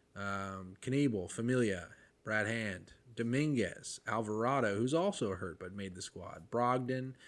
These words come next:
Damon Jones, and then we had a mix of these three: Bailey Falter,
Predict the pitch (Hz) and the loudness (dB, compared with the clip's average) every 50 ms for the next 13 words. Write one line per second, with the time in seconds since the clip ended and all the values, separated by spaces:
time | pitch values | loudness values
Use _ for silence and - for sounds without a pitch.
0 | - - - _ - 117 127 143 165 170 160 135 113 117 113 110 110 110 107 107 | -20 -20 -20 _ -2 0 2 2 2 2 2 2 2 2 2 2 0 -2 -2 -4
1 | 104 - - - - - - - _ _ _ - 113 127 147 175 190 208 208 202 | -6 -8 -10 -12 -14 -20 -20 -20 _ _ _ -2 0 2 4 6 6 4 4 2
2 | 185 151 147 143 131 120 131 127 127 127 120 - - 113 113 120 127 123 - - | 2 2 4 4 4 4 2 2 2 2 0 0 -2 -2 0 0 0 0 -2 -2
3 | - 113 101 104 117 127 131 117 - - - - 117 113 113 117 104 90 90 87 | -2 -2 0 2 4 4 2 2 -2 -8 -10 -8 -4 -2 -2 -2 -2 -2 -4 -8
4 | - - - - - - - - - 113 120 143 165 170 160 - - - 110 101 | -12 -16 -20 -20 -20 -20 -20 -8 -2 0 4 4 6 6 4 4 2 0 0 0
5 | 98 - - 101 95 92 92 | 0 -2 -4 -8 -10 -10 -12